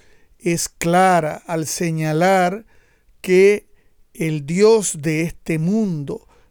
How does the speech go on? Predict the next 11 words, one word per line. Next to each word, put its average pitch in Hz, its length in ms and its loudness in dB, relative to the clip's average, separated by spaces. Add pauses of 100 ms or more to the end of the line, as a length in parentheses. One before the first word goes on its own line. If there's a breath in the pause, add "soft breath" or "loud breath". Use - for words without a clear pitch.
(140)
de 160 200 -6
muchas 190 380 -2
maneras, 185 720 -4 (380)
está 170 680 -4
cegando 180 920 -2
el 151 100 -4
entendimiento 156 1200 -6 (540)
de 151 240 -4
los 156 480 -4
incrédulos, 151 1120 -6
está 175 520 -4